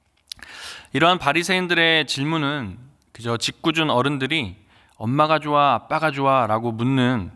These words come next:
그런 귀여운 아이의 당황스러운 모습을, 또 그런 반응을 보고자 하는 장난스러운 질문, 장난스러운 의도가 담긴 질문은 아니었다라는 겁니다. 자칫 생명을 내걸어야 할지도 모를 아주 난처한 상황을 만들고자 하는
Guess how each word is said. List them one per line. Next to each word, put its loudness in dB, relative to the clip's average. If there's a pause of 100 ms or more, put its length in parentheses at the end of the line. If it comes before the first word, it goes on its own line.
(160)
그런 0
귀여운 0
아이의 0
당황스러운 -2
모습을, -2 (280)
또 -6
그런 0
반응을 0
보고자 -2
하는 -6 (320)
장난스러운 -2
질문, -6
장난스러운 -4
의도가 0
담긴 -4 (240)
질문은 -2
아니었다라는 -4
겁니다. -10 (1300)
자칫 0
생명을 0
내걸어야 2
할지도 -4
모를 -4
아주 -8
난처한 0
상황을 0
만들고자 -2
하는 -4